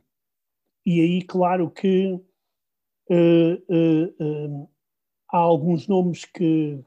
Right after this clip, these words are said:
que me marcaram. Depois, quer dizer, tem, há, há alguns políticos, o próprio Gorbachev, que eu tive a oportunidade de conhecer pessoalmente,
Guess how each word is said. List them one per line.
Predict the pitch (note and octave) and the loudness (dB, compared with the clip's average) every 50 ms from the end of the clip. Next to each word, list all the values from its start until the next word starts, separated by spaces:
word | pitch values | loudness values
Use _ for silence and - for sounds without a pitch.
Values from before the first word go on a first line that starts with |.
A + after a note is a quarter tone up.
| _ - | _ -10
que | - F#3 | -6 -6
me | D#3+ D#3+ D#3+ | -4 -4 -4
marcaram. | E3+ E3 D#3+ - - G3+ F3+ E3 D#3 D3 C3+ A#2 - _ _ _ _ _ _ _ _ _ _ _ _ _ _ _ _ _ _ _ _ - - C4 - _ | -4 -6 -6 -6 -4 -2 -2 -2 -2 -6 -10 -14 -18 _ _ _ _ _ _ _ _ _ _ _ _ _ _ _ _ _ _ _ _ -14 -14 -14 -12 _
Depois, | - G#3 E4 - - - E4 D#4+ - - | -10 -10 -10 -8 -2 0 2 2 2 0
quer | - - A3 E3+ | 0 -2 -2 -2
dizer, | C#3 C3+ D3+ C#3+ C3 C3 A#2 - | -2 -6 -8 -8 -8 -10 -14 -12
tem, | - F3 D3+ D3 C#3+ C#3 D3 E3+ - _ | -10 -10 -8 -8 -10 -10 -12 -14 -14 _
há, | E3+ - - - - F3 - - - - | -12 -12 -12 -12 -10 -10 -10 -10 -12 -10
há | C#3 C#3 D#3 D#3 | -10 -8 -8 -6
alguns | E3 C#3+ C#3+ D#3 D3+ F3 E3+ D#3+ - - | -4 -4 -4 -2 -2 -4 -4 -4 -6 -10
políticos, | - - F3 D#3+ F3 F3+ D#3+ - - F3 C#3+ - - - - - - _ _ _ _ _ _ _ _ _ _ _ _ _ _ _ _ _ | -10 -8 -6 -4 -4 -4 -4 -6 -10 -12 -12 -12 -18 -20 -20 -20 -20 _ _ _ _ _ _ _ _ _ _ _ _ _ _ _ _ _
o | D#3 | -10
próprio | - F#3 F#3 D#3+ E3+ E3+ D#3 | -2 -2 -2 0 0 -2 -2
Gorbachev, | C#3+ E3+ E3+ E3 D#3+ E3 D#3 - - F#3 E3 - - _ | -2 -2 -4 -2 -4 -6 -6 -2 -2 -2 -2 -2 -6 _
que | - | -10
eu | - | -10
tive | - - D#3+ C#3+ | -8 -8 -10 -10
a | D3+ | -10
oportunidade | C#3+ - _ _ E3 D3+ D3+ D3+ D#3 D#3 D#3 C#3 C#3 | -12 -14 _ _ -8 -8 -6 -6 -8 -8 -8 -10 -14
de | _ | _
conhecer | _ - E3 - - - D#3 | _ -12 -12 -12 -10 -14 -14
pessoalmente, | - - - - D3+ C#3+ E3 E3+ F3+ F#3+ F#3 F3+ F3+ - _ | -16 -16 -12 -10 -10 -8 -6 -6 -6 -6 -6 -8 -10 -14 _